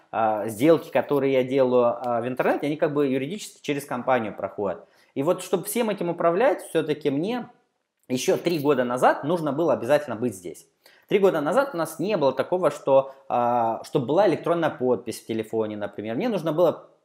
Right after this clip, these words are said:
физически в банке это дело подписать. Сегодня, например, оно есть, и я могу рассмотреть такой вариант. А вот три года назад я не мог этого сделать, поэтому вот такие моменты, то есть, по сути, я стал своим же заложником. Мои потребности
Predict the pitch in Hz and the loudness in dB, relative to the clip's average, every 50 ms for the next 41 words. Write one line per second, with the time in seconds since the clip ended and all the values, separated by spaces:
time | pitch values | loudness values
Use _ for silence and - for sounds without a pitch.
0 | _ _ _ _ _ - - 147 139 208 220 220 156 - - - 131 113 127 139 | _ _ _ _ _ -6 -4 -2 -2 -2 -4 -4 -8 -6 -4 -4 -2 4 4 4
1 | 135 123 113 - 117 101 - 107 107 117 113 107 - 110 104 - - - - - | 4 4 0 -2 -4 -4 -4 -4 -2 -2 -2 -2 -2 -4 -8 -8 -12 -10 -4 -4
2 | 127 101 - - - _ _ _ _ - 285 392 415 320 247 208 - - 180 202 | -4 -4 -4 -10 -18 _ _ _ _ 0 2 2 2 2 2 2 0 0 -2 0
3 | 202 185 180 175 180 185 180 190 254 339 370 359 - - - _ _ - 131 139 | 2 2 2 2 2 0 -2 0 0 -2 -2 -2 -6 -10 -20 _ _ -6 -2 -2
4 | 220 302 285 220 202 170 175 202 180 139 131 127 - 117 113 - 123 117 - - | 0 0 0 -2 -2 -2 2 2 4 4 2 2 -2 -6 -8 -6 -6 -6 -6 -8
5 | 110 - - 113 101 101 104 101 104 101 95 92 - - _ _ _ - 107 131 | -6 -2 -2 -2 0 0 -2 -2 -2 -4 -6 -8 -12 -18 _ _ _ -4 -4 -2
6 | 143 170 185 180 180 - - 147 - - 190 220 240 214 208 185 156 147 143 131 | 0 0 0 0 -2 -8 -18 -20 -6 -4 -2 -2 0 0 0 0 0 0 -2 -2
7 | 120 113 120 110 - 156 180 190 160 135 127 120 107 - - - - 113 120 120 | 0 0 0 0 0 -2 -2 -2 -2 -2 -2 -4 -4 -4 -6 -6 -4 -4 -4 -4
8 | 117 117 117 170 220 240 170 - - - 147 143 - 135 139 139 135 - _ _ | -4 0 2 4 4 4 4 2 0 -4 -4 -2 -2 -2 -2 -4 -6 -10 _ _
9 | _ - 131 131 - 160 156 - 196 180 156 151 151 160 208 277 285 - - - | _ -4 -4 -2 0 -2 -2 -2 -2 -2 0 0 0 0 0 -2 -2 -4 -4 -4
10 | 143 131 - - - - 139 - - 247 240 - 220 180 139 147 160 165 165 - | -4 -4 -4 -2 -2 -2 0 0 -2 -4 -2 0 -2 -2 2 2 2 2 4 2
11 | 190 175 175 - 151 175 185 160 127 143 151 - - - 110 107 143 151 156 160 | 2 2 2 0 -4 -2 -2 -2 -2 -2 -2 -2 -4 -8 -2 2 2 4 4 4
12 | 156 135 - - - 92 - - 98 76 - _ _ _ _ - 113 151 196 214 | 2 0 0 -4 -8 -16 -10 -10 -10 -10 -10 _ _ _ _ -2 0 0 2 0
13 | - - 135 139 - 190 254 302 294 175 135 127 - - - 92 85 - | 2 2 2 2 2 2 0 2 2 0 -2 -2 -4 -8 -10 -10 -10 -10